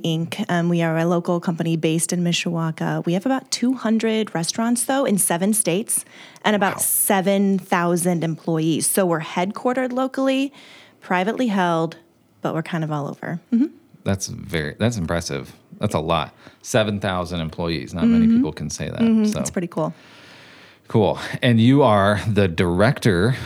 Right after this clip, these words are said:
Speaker 2: of marketing, um, there. So, um, that's awesome.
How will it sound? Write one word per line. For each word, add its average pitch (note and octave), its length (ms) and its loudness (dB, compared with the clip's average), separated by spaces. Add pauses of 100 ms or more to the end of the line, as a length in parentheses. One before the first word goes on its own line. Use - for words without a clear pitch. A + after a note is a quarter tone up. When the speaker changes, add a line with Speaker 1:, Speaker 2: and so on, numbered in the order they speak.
(160)
Speaker 2:
of G2 280 2
marketing, F2 680 0 (280)
um, D#2 600 -4 (200)
there. F2 440 0
So, E2+ 340 0 (540)
um, E2+ 180 0
that's F2+ 240 0
awesome. G2 540 2